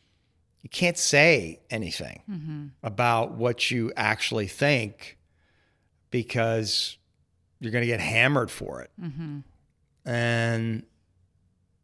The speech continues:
Speaker 1: you know, I've been saying this over and over again, but there's still a, a little, I could feel a little restriction in my head.
Speaker 2: Mm-hmm.
Speaker 1: And especially, I guess, when you're a therapist.
Speaker 2: Mm-hmm.
Speaker 1: We've talked about that.
Speaker 2: Right, yeah.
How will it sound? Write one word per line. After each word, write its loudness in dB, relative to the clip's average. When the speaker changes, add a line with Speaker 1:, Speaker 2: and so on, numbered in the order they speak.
Speaker 1:
you -2
know, -4
I've -8
been -10
saying -4
this -6
over -6
and -6
over -6
again, -10
but -10
there's -2
still 4
a, 0
a -4
little, -4
I -4
could -8
feel -2
a 0
little -2
restriction -6
in -8
my -4
head. -4
Speaker 2:
Mm-hmm. -8
Speaker 1:
And 0
especially, 0
I -6
guess, -2
when -4
you're -2
a -6
therapist. -4
Speaker 2:
Mm-hmm. -6
Speaker 1:
We've -2
talked 4
about -6
that. -8
Speaker 2:
Right, -4
yeah. -6